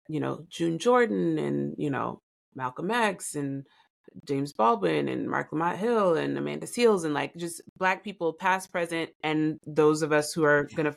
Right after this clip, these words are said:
continue this fight into the future for Black liberation have always told us to be wary of what is happening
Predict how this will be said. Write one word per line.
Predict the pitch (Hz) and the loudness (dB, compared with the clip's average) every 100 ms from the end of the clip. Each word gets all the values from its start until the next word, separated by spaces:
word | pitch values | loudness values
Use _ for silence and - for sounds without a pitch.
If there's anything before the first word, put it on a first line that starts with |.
| - | -4
continue | 151 156 151 | -6 -2 0
this | 147 151 | 0 -2
fight | - 147 - | 0 -2 -2
into | 143 | -6
the | 139 | -8
future | 135 151 139 135 139 | -6 -8 -4 -4 -4
for | - | -4
Black | 139 135 135 | 0 0 -2
liberation | 131 135 143 139 139 135 - - - - | -4 -2 -2 -4 -10 -12 -14 -20 -14 -6
have | 156 - | -4 2
always | 165 175 156 156 151 - _ | 2 2 0 -2 -6 -12 _
told | 208 226 | -2 -2
us | - 147 - | 0 -2 -4
to | 170 | -6
be | 151 143 | -4 0
wary | 147 180 180 165 - | 4 4 4 0 -2
of | 143 | -4
what | 147 156 | 0 -2
is | 139 135 | -2 -4
happening | 175 180 156 147 123 | 0 0 0 -2 -4